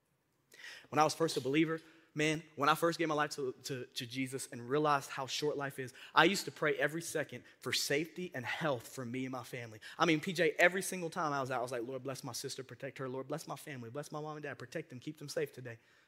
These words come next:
And you know what? The more I've become a believer, I've found myself taking safety and health for granted, and I've stopped praying for it as often, Sean. See, I think a lot of us, we take for granted the blessings of God, so we stop praying for those blessings.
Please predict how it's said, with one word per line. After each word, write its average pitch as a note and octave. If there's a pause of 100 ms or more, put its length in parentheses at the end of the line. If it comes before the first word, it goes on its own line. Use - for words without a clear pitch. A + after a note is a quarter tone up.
(340)
And D#3+
you F3+
know G3+
what? -
The E3
more G#3
I've A#3+
become A#3
a G3
believer, G3
I've D#3
found A#3
myself G#3
taking G3+
safety G#3
and E3
health F#3+
for D#3
granted, G3
and F#3+
I've E3+
stopped -
praying G3
for C3+
it -
as A#2
often, B2+
Sean. C#3+ (220)
See, G#3
I G3
think G3+
a F3
lot A3+
of F3
us, F#3 (240)
we F#3+
take A3
for D#3+
granted G3
the D#3+
blessings E3+
of C#3
God, D3
so F3
we A#3
stop -
praying G#3
for A#3+
those B2+
blessings. A#2